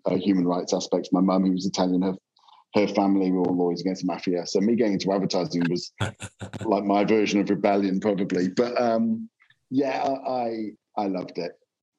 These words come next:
Speaker 1: Absolutely
Speaker 2: Yeah.
Speaker 1: loved it. And it, it, even though, um, you know, that's seventeen thousand years ago, I still approach my job almost like a music set list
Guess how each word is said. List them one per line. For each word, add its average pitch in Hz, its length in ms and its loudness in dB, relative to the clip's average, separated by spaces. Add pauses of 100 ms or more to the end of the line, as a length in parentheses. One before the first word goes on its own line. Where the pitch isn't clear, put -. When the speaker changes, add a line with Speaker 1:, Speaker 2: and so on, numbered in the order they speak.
(140)
Speaker 1:
Absolutely 101 640 0
Speaker 2:
Yeah. 95 140 0
Speaker 1:
loved 87 180 -2
it. 107 120 2
And 117 100 4
it, 120 120 2
it, 135 180 2 (280)
even 127 320 4
though, 98 640 2 (120)
um, 85 460 -2 (440)
you 95 80 0
know, 82 140 0
that's - 320 -4 (260)
seventeen 87 580 0
thousand 85 340 0
years 85 240 0
ago, 76 320 -2 (400)
I 107 80 4
still 104 580 2
approach 104 500 0
my 95 140 4
job 104 420 0 (100)
almost 101 320 2
like 101 160 0
a - 20 2
music 104 400 0
set - 240 0
list - 400 -2